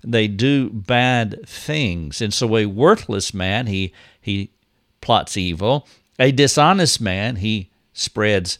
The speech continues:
strife. A violent man leads his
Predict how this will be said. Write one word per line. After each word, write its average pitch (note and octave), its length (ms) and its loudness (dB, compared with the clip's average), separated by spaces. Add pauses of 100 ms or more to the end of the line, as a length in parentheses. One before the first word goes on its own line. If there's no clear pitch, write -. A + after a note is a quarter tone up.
(120)
strife. G2+ 760 -2 (280)
A C#3+ 140 6
violent D3+ 580 2 (160)
man G#2 760 0 (380)
leads A2+ 520 -2
his F#2+ 340 -2